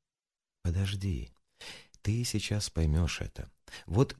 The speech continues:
ты привел слова Спасителя из шестой главы Евангелия от Матфея. «Не заботьтесь для души вашей, что вам есть и что пить, ни для тела вашего, во что одеться». Но закончил их только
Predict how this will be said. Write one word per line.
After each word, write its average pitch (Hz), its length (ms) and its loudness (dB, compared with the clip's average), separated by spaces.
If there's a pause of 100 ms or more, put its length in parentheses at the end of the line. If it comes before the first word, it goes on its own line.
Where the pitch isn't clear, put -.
ты 139 160 0
привел 110 400 2
слова 107 460 2
Спасителя 95 680 0
из 87 80 4
шестой 127 420 -2
главы 107 280 2
Евангелия 104 500 2
от - 140 -4
Матфея. 57 480 -4 (480)
«Не 87 180 6
заботьтесь 76 880 2 (140)
для 76 200 4
души 82 400 2
вашей, 69 380 2
что 67 320 0
вам 65 160 2
есть 71 440 0
и - 20 -2
что - 280 -4
пить, 143 440 0 (180)
ни 78 140 4
для 65 220 0
тела 60 340 -2
вашего, 117 520 2 (140)
во 71 160 4
что - 240 0
одеться». 69 600 -2 (360)
Но 80 200 4
закончил 76 600 2
их 60 140 -4
только 65 420 -2